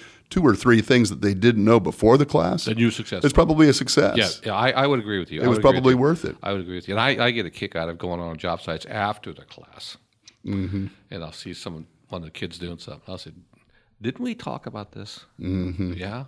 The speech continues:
Speaker 2: yeah." "Do you remember what I said to you?"
Speaker 1: <laughs>
Speaker 2: "Yeah, yeah." You know, <laughs> so it, it,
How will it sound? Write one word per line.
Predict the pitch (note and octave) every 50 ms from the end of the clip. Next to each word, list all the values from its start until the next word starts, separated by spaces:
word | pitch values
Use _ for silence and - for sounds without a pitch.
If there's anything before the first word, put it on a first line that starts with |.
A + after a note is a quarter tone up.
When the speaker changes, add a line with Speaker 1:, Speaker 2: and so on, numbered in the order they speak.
| _ _ G2
Speaker 2:
yeah." | G2 G#2 - A2 A2 - _ _ _ -
"Do | - G2+
you | G2
remember | G2+ A2+ C3+ D3 D#3
what | D3
I | B2+ A#2+
said | - - - B2 A#2 C3
to | C3
you?" | B2+ C3 C#3+ D3 C#3+ - _
Speaker 1:
<laughs> | _ _ _ -
Speaker 2:
"Yeah, | D3+ E3+ F#3+ F3+ A#2+ F#2+ F2 F2 - -
yeah." | - G#2+ C3 D#3 C3 G#2 - -
You | F#2 F#2
know, | F#2 F#2+ G2+ A2 -
<laughs> | - -
so | - - - - E3+ E3+ E3+ - - D3+ - _ - - - - - - - - - - _ _ -
it, | D#3 C#3+ C#3+ -
it, | D3+ - - _